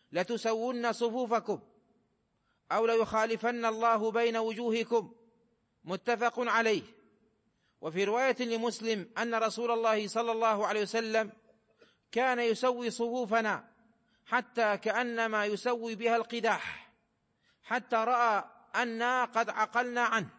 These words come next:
ثم خرج يوماً فقام حتى كاد يكبر، فرأى رجلاً بادياً صدره من الصف، فقال: "عباد الله، لتسون صفوفكم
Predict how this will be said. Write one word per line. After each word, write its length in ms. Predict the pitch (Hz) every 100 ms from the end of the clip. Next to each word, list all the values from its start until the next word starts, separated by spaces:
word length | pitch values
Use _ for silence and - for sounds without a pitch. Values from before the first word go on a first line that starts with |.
| _ _ _ _ _ _ _ _ _ _ _ -
ثم 280 | 277 254
خرج 360 | 240 254 254 226
يوماً 580 | 226 240 233 220 233 214 _ _ _ _ _ _ _ _
فقام 580 | 190 190 214 240 226 202
حتى 600 | 180 208 233 - 226 208
كاد 300 | 214 226 233
يكبر، 640 | 233 233 240 185 208 - - _ _ _ _ _ _ _ _ _ _
فرأى 400 | - 190 247 254
رجلاً 480 | 233 262 247 247 220
بادياً 460 | 214 247 226 247 233
صدره 540 | 233 247 240 240 254
من 120 | 247
الصف، 440 | 175 - 220 - - _ _ _ _ _ _ _ _ -
فقال: 380 | 175 240 233
"عباد 400 | 226 208 220 220
الله، 500 | 214 208 233 220 135 - _ _ _ _ -
لتسون 720 | 175 226 220 220 233 233 226
صفوفكم 840 | - 220 240 214 233 240 247 214